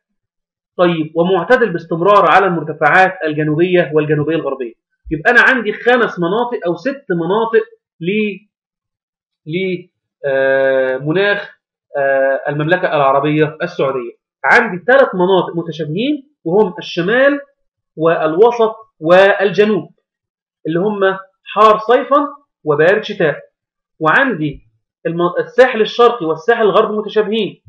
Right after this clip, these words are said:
حار صيفًا معتدل شتاء. والمنطقة الستة، وهي المرتفعات الغربية والجنوبية الغربية، معتدلة بسبب عامل الارتفاع. تعالوا نشوف مع بعض إيه ال-، الرياح. الرياح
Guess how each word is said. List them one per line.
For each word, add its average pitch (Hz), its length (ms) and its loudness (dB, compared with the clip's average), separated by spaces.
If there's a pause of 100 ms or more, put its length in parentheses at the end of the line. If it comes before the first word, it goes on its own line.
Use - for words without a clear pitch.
(440)
حار 214 300 2
صيفًا 262 400 2
معتدل 175 520 -2
شتاء. 180 520 -2 (540)
والمنطقة 170 2250 2
الستة، 214 640 2
وهي 165 160 -2
المرتفعات 170 520 0
الغربية 165 360 0
والجنوبية 156 360 2
الغربية، 170 600 0 (180)
معتدلة 170 580 0 (260)
بسبب 165 320 -2
عامل 190 400 2
الارتفاع. 156 760 -8 (760)
تعالوا 233 200 4
نشوف 269 160 -8
مع 208 120 2
بعض 247 460 4
إيه 185 320 -2
ال-، 151 340 -2
الرياح. 190 640 0
الرياح 196 460 2